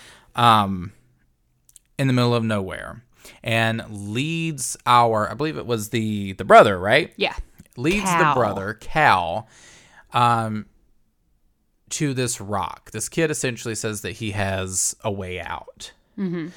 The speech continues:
Speaker 1: And, or knows a way out and to follow him or can take him to his sister.
Speaker 2: Yeah.
Speaker 1: Can take him to his sister and can get them out. But he takes them to this giant rock in the middle of this fucking grass,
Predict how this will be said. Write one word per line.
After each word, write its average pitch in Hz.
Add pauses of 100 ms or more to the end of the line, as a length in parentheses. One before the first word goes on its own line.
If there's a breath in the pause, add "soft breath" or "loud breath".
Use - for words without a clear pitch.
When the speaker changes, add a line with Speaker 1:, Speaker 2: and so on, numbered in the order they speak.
(420 loud breath)
Speaker 1:
And, 120 (440)
or 131
knows 120
a 113
way 107
out 98
and 104
to 107
follow 95
him 95
or 127
can 120
take 107
him 98
to -
his 92
sister. - (260)
Speaker 2:
Yeah. -
Speaker 1:
Can 113
take 135
him 131
to 120
his 107
sister 95
and 92
can 95
get 90
them 80
out. 71 (120)
But 123
he 147
takes -
them 135
to -
this 117 (240)
giant 269
rock 101
in 104
the 101
middle 104
of 98
this 95
fucking 113
grass, 85